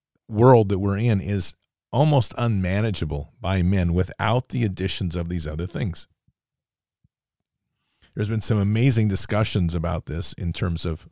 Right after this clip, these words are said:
artificial intelligence and the, the supply chain system. The supply chain system is so complex right now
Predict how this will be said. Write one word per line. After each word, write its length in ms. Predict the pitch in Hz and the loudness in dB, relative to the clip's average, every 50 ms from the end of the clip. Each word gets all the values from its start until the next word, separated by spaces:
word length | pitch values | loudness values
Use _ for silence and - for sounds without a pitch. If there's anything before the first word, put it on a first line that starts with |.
| _ _ _ _ - | _ _ _ _ -8
artificial 360 | 101 98 87 90 85 - 87 87 | -6 -6 -4 -4 -4 -4 -4 -2
intelligence 600 | 87 - 113 110 104 87 - - 64 - - - - _ _ _ _ _ _ _ - | -2 0 0 0 0 -2 -4 -6 -10 -12 -14 -18 -20 _ _ _ _ _ _ _ -6
and 320 | 98 92 85 85 85 - - - | -4 -2 -2 -2 -4 -6 -8 -12
the, 140 | 110 - - _ | -16 -16 -14 _
the 120 | - 87 90 | -12 -8 -6
supply 340 | - - 92 - - 120 120 | -6 -4 -4 -4 -2 -2 -2
chain 220 | - - 78 76 | -2 -4 -6 -6
system. 380 | - - - - - - - _ _ _ _ _ _ _ _ _ _ _ _ _ _ _ _ _ _ _ _ _ _ _ _ _ _ _ _ _ _ _ _ _ _ _ _ _ _ _ _ _ _ _ _ _ _ _ _ | -6 -8 -10 -10 -12 -14 -18 _ _ _ _ _ _ _ _ _ _ _ _ _ _ _ _ _ _ _ _ _ _ _ _ _ _ _ _ _ _ _ _ _ _ _ _ _ _ _ _ _ _ _ _ _ _ _ _
The 80 | - | -4
supply 300 | - 107 90 120 123 135 | -2 0 2 4 4 4
chain 200 | 135 - 143 135 | 4 4 4 4
system 340 | - - 117 107 - 113 98 | 4 2 0 0 0 0 0
is 100 | 95 90 | 0 0
so 300 | - - - 123 123 139 | 0 0 2 2 2 2
complex 680 | - - - 131 120 123 120 - 110 107 107 - - - | 0 -2 -2 -2 -2 0 0 0 0 0 -2 -2 -4 -6
right 200 | 85 78 78 82 | -6 -6 -8 -10
now 300 | 85 85 82 - - | -12 -12 -14 -16 -20